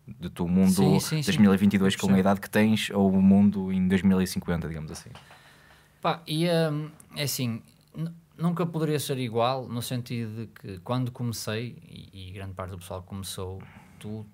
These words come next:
Speaker 2: tiveste de descobrir muitas ferramentas e pequenas coisas, tipo, desde fazer um beat, ou usares um sampler de três segundos, e como é que eu vou fazer milagres com três segundos de sampling?
Speaker 1: Sim,
Speaker 2: Ou
Speaker 1: YouTube.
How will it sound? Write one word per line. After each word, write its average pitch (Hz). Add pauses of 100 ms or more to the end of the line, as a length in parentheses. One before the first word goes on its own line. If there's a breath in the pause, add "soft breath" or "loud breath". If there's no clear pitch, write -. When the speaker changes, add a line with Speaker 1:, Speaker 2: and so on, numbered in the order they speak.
(260)
Speaker 2:
tiveste 113
de -
descobrir 123
muitas 127
ferramentas 113
e 110
pequenas 107
coisas, 107
tipo, 92
desde 110
fazer 110
um 101
beat, 101
ou 95
usares 95
um 107
sampler 104
de 90
três 117
segundos, 101
e 107
como 117
é 104
que 87
eu 110
vou 107
fazer 107
milagres 104
com 104
três 101
segundos 101
de -
sampling? 92
Speaker 1:
Sim, 92
Speaker 2:
Ou 98
Speaker 1:
YouTube. 104